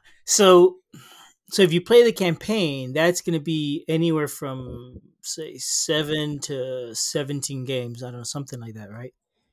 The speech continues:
Potentially quite a lot of games. Um,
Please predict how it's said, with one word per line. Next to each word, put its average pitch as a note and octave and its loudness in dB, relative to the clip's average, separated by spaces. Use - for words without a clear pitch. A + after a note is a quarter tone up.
Potentially C#3+ -8
quite C#3 -8
a C3+ -8
lot B2 -8
of B2 -10
games. A#2 -14
Um, D3 -2